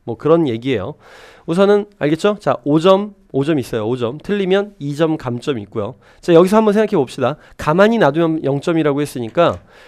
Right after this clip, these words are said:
감점은 가만히 놔두-, 그러니까 가만히 놔두는 거 없이 자, 정답과 오답으로만 생각해 볼게요. 정답은 오 점 상승, 그 다음에 오답은 이 점 하락. 그러면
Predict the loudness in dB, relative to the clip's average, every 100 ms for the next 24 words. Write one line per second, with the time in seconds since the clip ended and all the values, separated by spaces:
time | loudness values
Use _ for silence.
0 | -20 _ _ -4 0 2 0 0 4 6
1 | 6 4 2 2 2 0 -2 -2 -2 0
2 | 2 4 4 4 2 2 0 2 0 -2
3 | -6 -4 -2 0 -2 -6 -6 -4 -2 2
4 | 0 2 0 2 2 4 4 0 -2 -2
5 | -6 -8 -8 -8 -8 -4 -2 2 2 2
6 | 0 0 0 0 0 -4 -2 -2 -4 -6
7 | _ _ _ -2 2 2 2 -2 -4 _
8 | _ _ 0 2 4 2 0 -4 -8 -2
9 | 0 0 -2 -2 -4 _ _ -20 -20 _
10 | 0 2 4 2 0